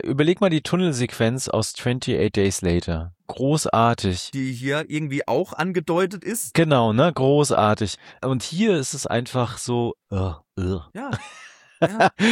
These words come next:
Speaker 2: Mit diesem bl-, ich fand dieses blöde Spielzeugauto total, also Banane.
Speaker 1: Ja, das macht da auch keinen Sinn. Da würde ja auch irgendein Zombie da drauf treten. Das wurde
Speaker 2: Ja.
Speaker 1: als Ablenkung auch nicht.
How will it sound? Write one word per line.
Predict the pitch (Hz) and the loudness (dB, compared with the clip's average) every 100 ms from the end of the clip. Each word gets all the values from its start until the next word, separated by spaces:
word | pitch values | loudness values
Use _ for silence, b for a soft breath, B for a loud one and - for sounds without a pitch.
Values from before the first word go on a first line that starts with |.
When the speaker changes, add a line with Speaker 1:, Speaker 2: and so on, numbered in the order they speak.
| 202 | 4
Speaker 2:
Mit | 120 | 2
diesem | 185 160 | -2 -8
bl-, | - | -8
ich | 165 | -8
fand | 214 151 147 | -8 -8 -10
dieses | 131 123 | -10 -14
blöde | _ 147 120 | _ -8 -8
Spielzeugauto | - 185 294 - 104 101 | -8 -10 -8 -8 -8 -10
total, | - 95 82 85 - _ - | -16 -12 -12 -12 -16 _ -20
also | - | -18
Banane. | - 95 78 78 87 - - | -16 -14 -14 -14 -16 -16 -4
Speaker 1:
Ja, | 90 101 | 2 2
das | 110 | 2
macht | 123 107 | 0 2
da | |
auch | 113 110 | 2 4
keinen | 117 110 | 2 2
Sinn. | 98 95 | 0 0
Da | 90 | 0
würde | 104 | 0
ja | 104 101 | 2 0
auch | 92 - | -2 -6
irgendein | 107 117 101 95 | -8 -4 -4 -4
Zombie | 98 110 | -4 -4
da | 101 | -4
drauf | 95 98 107 | -6 -6 -8
treten. | - - 85 92 82 71 | -8 -6 -4 -4 -8 -8
Das | 80 - | -10 -8
wurde | 104 92 | -2 0
Speaker 2:
Ja. | |
Speaker 1:
als | 92 - | 0 0
Ablenkung | 101 123 113 104 104 | -2 2 0 0 -2
auch | - 90 | -2 -4
nicht. | 98 - | -4 -6